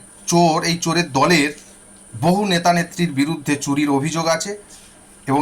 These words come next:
এটা বারবার প্রমাণও হয়েছে। এই রাজ্যের সব কিছু এরা চুরি করে নিয়েছে, ইট, কাঠ, বালি, পাথর, কয়লা, গরু, শিক্ষা, স্বাস্থ্য, খাদ্য, সব কিছু,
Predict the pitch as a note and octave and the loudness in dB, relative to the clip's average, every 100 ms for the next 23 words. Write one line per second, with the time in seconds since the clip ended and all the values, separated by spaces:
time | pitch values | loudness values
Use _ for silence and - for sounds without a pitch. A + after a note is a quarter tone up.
0 | D3 D#3 D3 D3 D3+ D3+ D3 C3+ C#3 B2+ | 2 0 2 2 2 0 2 4 4 2
1 | G#2 F#2 - F#2 - - - C3 C3 B2+ | -2 -8 -10 -14 -20 -20 -6 0 2 2
2 | A#2+ D3+ D#3+ E3+ - F3+ - F3+ E3+ D#3 | 0 -2 0 -2 -4 -4 -2 -2 0 -2
3 | D3+ A#2+ A#2 A2 G2 F#2 F#2 F#2 - - | -2 -4 -4 -6 -6 -10 -12 -16 -20 -20
4 | - - - - - - - C3+ D3 - | -20 -20 -20 -20 -20 -14 -4 -2 -2 -4
5 | - B2 C#3 B2 A#2 A#2+ C#3 C3+ A#2+ - | 2 4 4 2 2 2 0 0 0 0
6 | C#3+ C#3+ A#2 A2 A#2 C3 C3+ - - - | -4 -4 -2 0 4 2 2 -6 -20 -20
7 | - - - - - - A2+ A#2 C3 D#3 | -20 -20 -20 -20 -18 -10 -4 0 0 -2
8 | D#3+ - - - - D#3 - - D#3 - | -8 -20 -20 -14 -8 -8 -8 -4 -4 -2
9 | D3+ D3+ - D#3 - C3+ A#2+ D3 D#3 G#3+ | -4 -4 -6 -6 -4 -6 -4 -6 -4 -2
10 | - B2+ - | -2 -2 -6